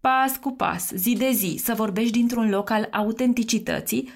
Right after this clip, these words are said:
despre ceea ce faci tu ca profesionist. Al doilea aspect.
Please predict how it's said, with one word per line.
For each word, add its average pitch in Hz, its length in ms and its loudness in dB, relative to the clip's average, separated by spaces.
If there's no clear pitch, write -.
despre 254 360 0
ceea 294 340 0
ce 285 140 -2
faci 208 400 -2
tu 233 220 0
ca 208 200 -2
profesionist. 196 1040 -2
Al 202 240 2
doilea 190 380 2
aspect. - 540 -8